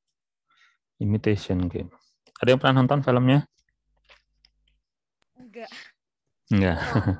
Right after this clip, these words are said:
Speaker 3: enggak pernah.
Speaker 1: <laughs> Ini film tahun berapa ya? Oh, udah agak lama sih emang. Jadi ini film seru banget ya. Ini ceritanya waktunya itu ke-, sekitar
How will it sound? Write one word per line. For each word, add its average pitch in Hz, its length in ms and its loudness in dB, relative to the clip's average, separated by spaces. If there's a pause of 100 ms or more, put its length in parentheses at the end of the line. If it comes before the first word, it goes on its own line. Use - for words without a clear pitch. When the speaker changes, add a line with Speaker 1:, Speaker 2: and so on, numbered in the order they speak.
(180)
Speaker 3:
enggak 240 160 -18
pernah. 269 300 -14 (340)
Speaker 1:
<laughs> - 400 -12
Ini 135 100 2
film 131 300 4 (160)
tahun 123 160 4
berapa 95 180 2
ya? 85 160 2 (720)
Oh, 110 100 -2
udah 90 140 -2
agak 85 160 -2
lama 82 240 -4
sih - 100 -10
emang. 90 300 -6
Jadi 90 180 0 (140)
ini 156 120 2 (120)
film 139 420 0
seru 120 220 -2
banget 90 260 0 (280)
ya. 85 240 -4 (760)
Ini 110 920 2
ceritanya 107 1000 0 (840)
waktunya 107 680 0
itu 120 640 2 (400)
ke-, - 320 -4
sekitar 107 800 0